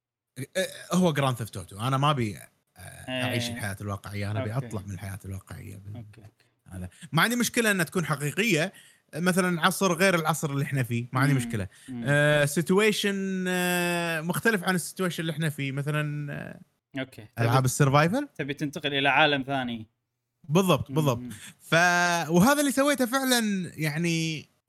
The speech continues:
Speaker 1: بلعبتي الثانية،
Speaker 2: مم.
Speaker 1: وبلعبتي، بلعبتي الثالثة.
Speaker 2: أوه.
Speaker 1: اللعبة الثانية اللي، اللي كانت باللستة من زمان، واللي كان على بالي إنها لعبة رعب، ولكن طلعت إن هي لعبة، آه، سرفايفل.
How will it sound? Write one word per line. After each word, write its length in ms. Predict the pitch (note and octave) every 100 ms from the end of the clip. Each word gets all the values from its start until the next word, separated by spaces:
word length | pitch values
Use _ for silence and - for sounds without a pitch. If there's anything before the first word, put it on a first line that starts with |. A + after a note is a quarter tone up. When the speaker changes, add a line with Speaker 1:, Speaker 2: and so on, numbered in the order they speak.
| -
Speaker 1:
بلعبتي 680 | D3+ F#3+ A#3 G#3+ F#3 D#3 -
الثانية، 500 | C#3+ F3 B2+ C#3 G3+
Speaker 2:
مم. 60 | C#3+
Speaker 1:
وبلعبتي، 340 | C#3+ D#3 E3+ E3+
بلعبتي 540 | D3 D3 D3 D#3+ E3+ D3
الثالثة. 360 | A2+ G#2 G2+ F#2 _ _ _ -
Speaker 2:
أوه. 180 | C3+ E3
Speaker 1:
اللعبة 280 | A3+ C#4+ C#4
الثانية 440 | - D4+ C#4 B3+ A#3+ A3 F3 F#3+
اللي، 420 | G3 G3+ G3 E3
اللي 140 | F#3
كانت 280 | - A3+ G3+
باللستة 300 | G3+ G#3+ F#3
من 100 | F3+
زمان، 440 | D#3 G3 C#4+ C#4 -
واللي 160 | C#3+
كان 200 | C#3 F3+
على 140 | D#3 D3+
بالي 160 | E3
إنها 140 | D3 D3
لعبة 300 | F#3 F3 C#3+
رعب، 260 | G3+ G3+ E3
ولكن 640 | E3+ A#3 D#4 - A3+ G3
طلعت 420 | F#3 F#3+ E3+ F3 -
إن 180 | D3+
هي 380 | D3+ C#3+ C3 A#2 - - _ _
لعبة، 400 | A2+ F3+ D#3 G#2+ F#2+ - _ _ -
آه، 300 | G#2 G2 F#2
سرفايفل. 540 | A#2+ A#2 F#3 A3 D#4